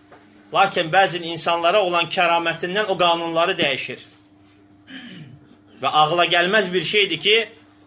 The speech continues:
od nəinki yandırmasın, səlim və salamat bir məxluqa çevrilsin.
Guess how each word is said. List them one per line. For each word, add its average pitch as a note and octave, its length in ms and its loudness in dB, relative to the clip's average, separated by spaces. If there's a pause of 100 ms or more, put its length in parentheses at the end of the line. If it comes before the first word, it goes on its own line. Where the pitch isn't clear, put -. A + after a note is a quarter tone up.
od A#3 320 2 (140)
nəinki A3+ 500 -2
yandırmasın, F3+ 640 -2
səlim G3+ 500 0
və F#3 80 0
salamat F3+ 500 -2
bir F3 160 -6 (320)
məxluqa E3+ 440 -2
çevrilsin. B2+ 580 -6